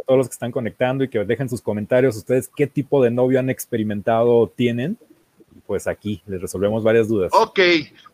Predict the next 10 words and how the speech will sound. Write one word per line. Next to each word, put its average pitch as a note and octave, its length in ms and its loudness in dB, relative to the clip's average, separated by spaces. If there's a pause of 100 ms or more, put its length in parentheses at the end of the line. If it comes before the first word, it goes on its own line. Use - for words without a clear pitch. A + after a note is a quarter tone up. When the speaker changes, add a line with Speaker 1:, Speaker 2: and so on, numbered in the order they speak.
Speaker 2:
vamos C4+ 300 0
a C4+ 40 2
hablar A#3+ 240 2
del A#3+ 140 -2
segundo. A#3 600 -2 (500)
El G#3 200 4
segundo C4+ 480 2
es C#4+ 140 -2
el A#3 120 2
auditivo. G#3+ 680 -2